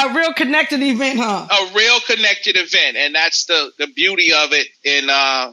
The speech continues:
Speaker 2: you know, my daughter's twenty-one years old now. She just graduated from college, and she was a baby when I first started doing
Speaker 1: Well,
Speaker 2: this thing.
Speaker 1: congratulations to your daughter, and I, I
Speaker 2: Thank
Speaker 1: know you
Speaker 2: you.
Speaker 1: must be
Speaker 2: Thank
Speaker 1: very
Speaker 2: you.
Speaker 1: proud. That, that's a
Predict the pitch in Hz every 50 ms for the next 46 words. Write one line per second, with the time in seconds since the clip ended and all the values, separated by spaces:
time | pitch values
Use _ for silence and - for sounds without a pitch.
0 | - _ - 143 143 143 143 143 160 170 165 170 165 165 165 156 151 147 - -
1 | 175 170 151 147 143 143 143 143 143 139 139 131 135 135 131 147 156 160 151 143
2 | 131 135 131 127 127 - - 147 127 143 143 - - - 143 139 143 147 143 139
3 | 127 127 127 123 117 113 113 110 - 160 139 143 139 127 131 123 117 120 113 117
4 | 117 117 _ - - - - - - - - - - 147 151 156 147 - 135 120
5 | 110 135 143 156 151 135 131 123 123 123 120 113 113 - - 113 98 - - -
6 | 110 104 101 98 104 131 277 285 - - 294 240 302 302 302 294 294 285 294 302
7 | 349 - - 330 247 - - 294 269 269 233 208 269 262 240 220 180 170 147 -
8 | - 214 226 226 226 - - 247 233 - 262 254 262 262 254 247 240 - - 247
9 | 233 196 - 240 233 226 226 - - - 240 214 208 202 214 233 262 262 247 220
10 | 214 220 - - 220 220 220 - 202 190 170